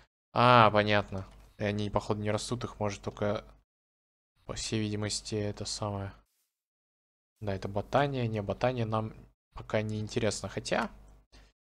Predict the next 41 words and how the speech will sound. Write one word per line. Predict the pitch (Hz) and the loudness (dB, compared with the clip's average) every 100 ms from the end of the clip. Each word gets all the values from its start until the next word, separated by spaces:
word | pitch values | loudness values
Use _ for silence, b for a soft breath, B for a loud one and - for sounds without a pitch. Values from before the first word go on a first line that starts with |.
| _ _ _ - | _ _ _ -12
Что | - | -6
там | 202 | -4
с | 127 | -4
ботанией, | 117 123 120 107 98 | -8 -2 0 0 -4
кстати? | - - 104 113 104 - - - | -6 -10 -8 -4 -4 -6 -16 -10
На | |
чём | 117 139 | -4 -4
я | 123 | -4
там | 110 | -6
остановился? | 101 - 110 110 101 - 95 - _ _ _ _ _ _ - | -8 -6 -4 -2 -2 -6 -8 -14 _ _ _ _ _ _ 6
А, | 127 120 104 95 98 - | 10 10 8 2 -8 -6
тут | 123 113 | -2 0
же | 113 117 117 110 107 104 | 2 2 2 2 2 0
я | 107 | 0
вспомнил. | 104 - 127 107 95 92 - | -2 2 2 2 -2 -8 -14
Тут | - 113 | -14 -8
все | - | -4
остальные | 117 117 113 113 | -2 -2 -2 -2
квесты. | 120 120 - 104 101 98 - | 0 0 0 -4 -6 -8 2
А, | 117 110 | 6 6
нет, | 104 101 | 4 -2
не | 113 | -4
все. | - - 98 - - b b b b _ _ _ _ _ | -4 -4 -4 -6 -16 b b b b _ _ _ _ _
Левин | 107 110 113 | -4 -2 0
Рок | 117 113 - | 2 2 0
ещё | - - | -6 -6
вот | 107 | -6
этот | 107 - - | -6 -8 -6
есть | 104 101 - | -4 -4 -6
какой-то, | - - 107 - 104 | -12 -10 -10 -8 -8
жизни | 110 110 110 | -4 -4 -4
камень. | 107 - 110 104 101 - - _ _ _ _ _ - | -4 0 0 0 -8 -12 -20 _ _ _ _ _ -10
Я | 110 | -8
так | - 120 | -6 -4
и | |
не, | 113 | -2
не | 117 117 120 | 0 0 0
понял, | 123 127 110 | 2 2 2
откуда | 117 110 | 0 -4
его | 110 | -2
брать. | 107 135 156 - | 2 2 2 -4